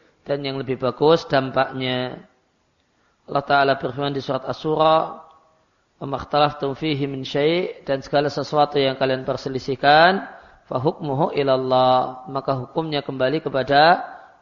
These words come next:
Allah. Demikian di surat An-Nur, dinamakan hanyalah ucapan orang-orang yang beriman jika diseru kepada Allah dan Rasulnya,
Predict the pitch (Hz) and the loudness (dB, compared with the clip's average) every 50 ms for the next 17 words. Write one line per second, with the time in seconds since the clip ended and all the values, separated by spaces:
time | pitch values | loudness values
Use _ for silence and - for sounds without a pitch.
0 | _ - - 131 135 135 131 131 131 127 131 127 127 127 127 127 127 - - - | _ -4 0 2 2 2 0 0 -2 -2 0 2 2 4 2 2 0 -2 -6 -10
1 | - - - - _ _ _ _ _ _ _ _ _ _ _ _ _ _ _ _ | -16 -20 -20 -20 _ _ _ _ _ _ _ _ _ _ _ _ _ _ _ _
2 | _ _ _ _ _ _ _ _ _ _ _ _ _ _ _ _ _ _ _ _ | _ _ _ _ _ _ _ _ _ _ _ _ _ _ _ _ _ _ _ _
3 | _ _ _ _ _ _ _ _ _ _ _ _ _ _ - 165 156 165 156 - | _ _ _ _ _ _ _ _ _ _ _ _ _ _ -14 -10 -10 -4 2 4
4 | 185 196 196 185 185 185 185 180 180 180 180 180 180 - - 185 185 190 185 170 | 4 4 4 4 2 2 4 2 2 0 0 -2 -4 -4 -6 -6 -6 -6 -8 -8
5 | 151 - 175 165 165 165 160 160 160 160 - - - - 151 151 156 160 165 160 | -6 -2 0 2 4 6 6 6 4 4 0 -4 -6 -4 -4 -2 -2 0 0 0
6 | 156 151 147 147 - - - - - _ _ _ - 156 156 165 156 156 147 143 | 0 0 0 -2 -4 -8 -12 -18 -20 _ _ _ -8 -6 -4 -2 -2 -2 -2 0
7 | - 165 165 160 147 147 151 151 156 156 151 147 143 143 143 139 - 143 143 - | 2 2 2 2 0 -2 -2 0 0 0 0 0 -2 -4 -4 -2 -2 -2 0 4
8 | 156 156 156 160 165 170 165 165 - - - _ _ _ _ _ _ _ _ _ | 6 6 6 6 4 2 -2 -10 -12 -16 -18 _ _ _ _ _ _ _ _ _
9 | - - 151 151 151 151 151 151 151 147 147 139 143 143 147 143 143 151 151 156 | -2 0 2 2 2 2 2 2 2 0 -2 -4 -6 -6 -6 -6 -4 -4 -4 -4
10 | 147 147 143 - 143 143 139 143 139 135 - 151 143 - 165 160 160 165 - 147 | -6 -8 -6 -2 0 2 2 2 0 -2 -6 -8 -6 -6 -6 -6 -6 -4 -4 -4
11 | 139 147 139 143 147 147 139 151 139 139 143 - 135 - 156 151 151 156 160 165 | -2 -2 -2 -2 -2 -4 -4 -4 -4 -6 -6 -8 -8 -6 -6 -6 -2 0 0 0
12 | 170 170 170 180 | 0 0 -4 -6